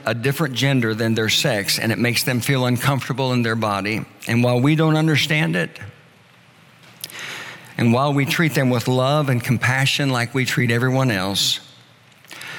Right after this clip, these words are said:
we understand that God created them to be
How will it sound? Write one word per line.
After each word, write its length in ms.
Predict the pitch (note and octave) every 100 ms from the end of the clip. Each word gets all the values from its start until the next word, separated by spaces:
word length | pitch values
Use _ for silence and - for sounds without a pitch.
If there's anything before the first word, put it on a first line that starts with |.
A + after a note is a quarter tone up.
| - -
we 160 | C3 B2
understand 920 | C3+ C#3+ - - E3+ A#2 A2 A2 G2+ D#2+ -
that 200 | A2 A2+
God 320 | A2+ A#2+ C#3+
created 560 | - E3 C#3+ C#3+ A2 G#2
them 480 | G2+ G2+ G2+ G2+ G2 - -
to 120 | A2
be 500 | G#2 A#2+ A2 G#2